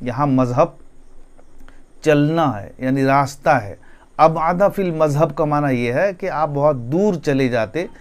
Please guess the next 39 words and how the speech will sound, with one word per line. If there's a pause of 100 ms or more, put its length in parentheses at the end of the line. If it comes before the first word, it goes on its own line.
(340)
रास्ते
को
भी
मजहब
कहते
हैं
कि
उसके
ऊपर
चला
जाता
है,
ज़हाबा
से
है, (600)
तो
उसके
ऊपर
चला
जाता
है,
तो
रास्ते
में (360)
बहुत
दूरी
इख्तियार
कर
लेते
हैं। (400)
ये
रिवायत (160)
<clears throat> (580)
जो
इस
सिलसिले
में
आई
है,